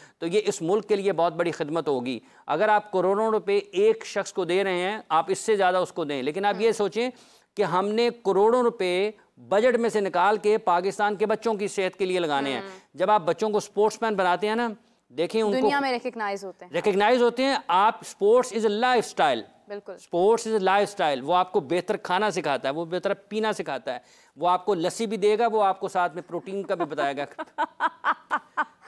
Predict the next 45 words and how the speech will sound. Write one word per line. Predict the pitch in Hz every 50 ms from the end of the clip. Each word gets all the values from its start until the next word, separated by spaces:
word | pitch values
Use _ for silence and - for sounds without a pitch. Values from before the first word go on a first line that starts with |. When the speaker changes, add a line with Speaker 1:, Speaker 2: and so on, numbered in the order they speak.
| - - 539 494 359 - 233
Speaker 2:
वर्कआउट | 214 277 294 285 - 349 320 320 311
भी | 254 277 294
करवाएगा, | 240 285 277 262 247 240 240 247 247 247 247 247
सब | 247 262
कुछ | 190 233
Speaker 1:
इसलिए | 220 269 240 240 247 240
Speaker 2:
करवाएगा। | 247 254 262 262 247 208 208 -
Speaker 1:
अगर | 190 190 196 247 262 233
कुछ | - - 214 -
करना | - 208 185 180 180 175
चाहते | 160 - 160 151 151 160 156
हैं | 151 165 175 190 202 185
इस | 185 - - 175
मुल्क | 175 185 180 175
के | 180 156
बच्चों | 127 123 123 - - 180
के | 165 165 165
लिए, | 156 156 165 175
अगर | 170 165 175
कुछ | 156 - - -
करना | - 196 202 214 220 208
चाहते | 202 185 170 160 - 170
हैं | 170 165
इस | 160 151 - 165
मुल्क | 160 - 185 160
के | - 165
लोगों | 151 143 147 147 165 180
के | 170 - 165
लिए, | 147 147 160 175 185
इस | 165 -
ख-, | _ - 165
मुल्क | 160 170 170 165 -
के | 175 156
ख़वातीन | - 156 151 151 143 - 165 180 190 175
के | - 175
लिए, | 139 139 143 160 196 220 294 262 _ _ _ _ _ _ _ 139
देखिए | 160 - 214 226
इसमें | 208 - - 190 185 160
बहुत | 170 175 180 175
पोटेंशियल | - 156 - 156 151 208 - 180 160 135
है। | 117 107 113 - _ _ - -
आप | 143 151 156 -
उस | 185 - -
पोटेंशियल | _ 165 151 - 170 175 165 - 190 190 175
को | - 196 196